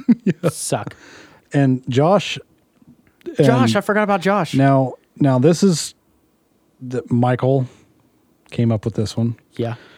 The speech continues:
Speaker 2: Josh is like you, you, you're, you're at a fast food restaurant. You
Speaker 1: Yeah.
Speaker 2: gotta go and get your, your Coca-Cola yourself. And you push the button.
Speaker 1: In the fountain.
Speaker 2: Yeah, on the fountain.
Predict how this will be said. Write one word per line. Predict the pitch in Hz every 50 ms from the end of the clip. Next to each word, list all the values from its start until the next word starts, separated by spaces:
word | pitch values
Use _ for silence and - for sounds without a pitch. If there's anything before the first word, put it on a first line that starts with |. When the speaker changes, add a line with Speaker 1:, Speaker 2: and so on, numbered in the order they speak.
| _ _ _ _ _ _ _ _ _ _
Speaker 2:
Josh | - 131 135 147 175 202 202 - - - - - -
is | - 151 139 120 110
like | 123 135 135 135 131 - -
you, | 127 120 113 113 110 - _ _ _ _ _ _ _ _ _ _ _ _ _ _ _ _ _ _ -
you, | 143 131 123 -
you're, | 143 135 131 120 110 - _ _ _ _ _ _ _ _ _
you're | - 135 135 - -
at | - 147 147 151
a | 151 143 131 117
fast | - - - - 135 127 113 -
food | - 110 98 92
restaurant. | 90 92 92 - - 101 95 95 -
You | 131 117 117
Speaker 1:
Yeah. | 117 120 110
Speaker 2:
gotta | 110 107 101 101 101 101 - _
go | - 127 120 117
and | 113 110 104
get | 120 117
your, | 110 110 104 - _ _ _ _ _
your | - 113 104
Coca-Cola | - - 127 117 98 107 104 - 113 110 104 101 98 101 - - - _ _ _ _ _ _ _ _ _ _ _
yourself. | 113 101 - - - 110 95 107 - - - _ _ _ _ _ _ _ _ _ _ _ _ _ _ _ _ -
And | - 123
you | 113 107
push | - 165 160 - -
the | 135
button. | 120 104 131 131 113 110 101 95 92 - -
Speaker 1:
In | - 139
the | 143 131
fountain. | - 147 120 101 101 117 117 - _ _ _ _ _ _ _ _ _ _ _ _ _ _ _ _ _ _ _ _ _ _
Speaker 2:
Yeah, | - - -
on | 95 98
the | 98
fountain. | - 113 - - 95 107 107